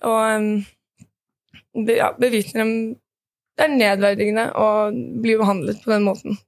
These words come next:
Som om, ja, som vi snakket om, som at jeg har ikke noe mastergrad, jeg har ikke noe bachelorgrad engang,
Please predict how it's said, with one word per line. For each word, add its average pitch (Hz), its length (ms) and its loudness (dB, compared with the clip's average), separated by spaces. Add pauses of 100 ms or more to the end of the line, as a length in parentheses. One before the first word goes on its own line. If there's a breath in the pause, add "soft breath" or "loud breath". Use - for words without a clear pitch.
(100)
Som 226 240 2
om, 208 120 0
ja, - 200 0
som - 160 -4
vi 240 80 0
snakket 240 240 -4
om, 226 80 0
som 226 160 0
at 220 160 -4
jeg 220 180 2
har 202 140 2
ikke 226 140 -4
noe 214 80 2
mastergrad, 320 320 0
jeg 294 40 2
har 269 60 -2
ikke - 140 -4
noe 240 80 4
bachelorgrad 214 480 0
engang, 277 160 0